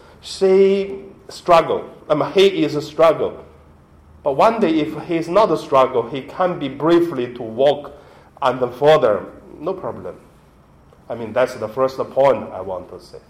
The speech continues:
Second point I want to say is about, um, the samples of, uh,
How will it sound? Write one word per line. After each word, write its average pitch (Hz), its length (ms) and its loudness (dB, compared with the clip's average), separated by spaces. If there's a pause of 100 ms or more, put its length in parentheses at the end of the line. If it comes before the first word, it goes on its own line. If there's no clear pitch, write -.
(840)
Second 233 380 2 (120)
point 147 240 6
I 131 40 8
want 127 280 4
to 117 120 -6
say 113 280 -4
is 123 320 -10
about, 110 460 -2
um, 107 380 -2 (1400)
the 123 240 -2
samples 165 720 0
of, 104 300 0
uh, 95 400 2